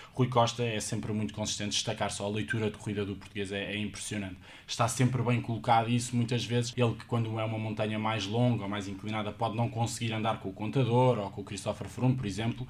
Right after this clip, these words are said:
mas a leitura de corrida muitas vezes contorna isso e permite-lhe que ele, eh, ande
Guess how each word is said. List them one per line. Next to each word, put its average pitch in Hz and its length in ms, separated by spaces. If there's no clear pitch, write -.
mas 117 160
a 127 60
leitura 127 340
de - 80
corrida 123 280
muitas 120 280
vezes 120 200
contorna 120 500
isso 117 240
e - 20
permite-lhe 117 500
que 120 180
ele, 120 180
eh, 120 260
ande 123 320